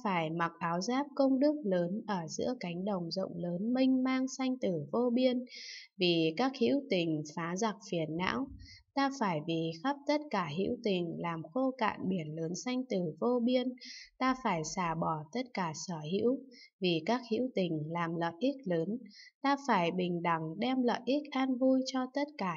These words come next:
hữu tình. Tâm không phe đảng và thiên lệch, ta phải làm cho khắp các loại hữu tình đi theo đường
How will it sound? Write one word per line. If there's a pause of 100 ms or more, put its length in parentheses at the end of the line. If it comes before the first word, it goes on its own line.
hữu
tình. (500)
Tâm
không (120)
phe
đảng
và
thiên (100)
lệch, (340)
ta (100)
phải
làm
cho (100)
khắp
các
loại (120)
hữu
tình (380)
đi (100)
theo
đường